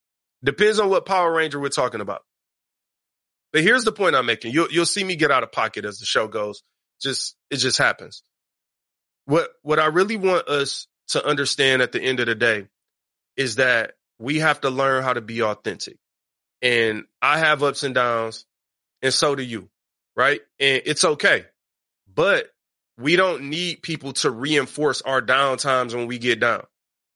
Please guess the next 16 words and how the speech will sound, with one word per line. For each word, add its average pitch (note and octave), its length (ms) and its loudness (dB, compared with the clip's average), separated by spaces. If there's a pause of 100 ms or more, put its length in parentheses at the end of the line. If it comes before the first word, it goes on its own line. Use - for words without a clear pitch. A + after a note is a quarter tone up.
(120)
I B2 80 2
don't D#3+ 160 2
need C3+ 200 -6
music F#3 460 0
to F#3 60 -2
keep F#3 260 -2
me F#3 140 0
down. E3 380 4
I D#3 80 4
don't C3+ 180 -2
need A2+ 200 -10
people F3+ 300 -2
to E3 80 0
keep E3+ 220 -6
me D#3 120 -4
down. C#3+ 380 2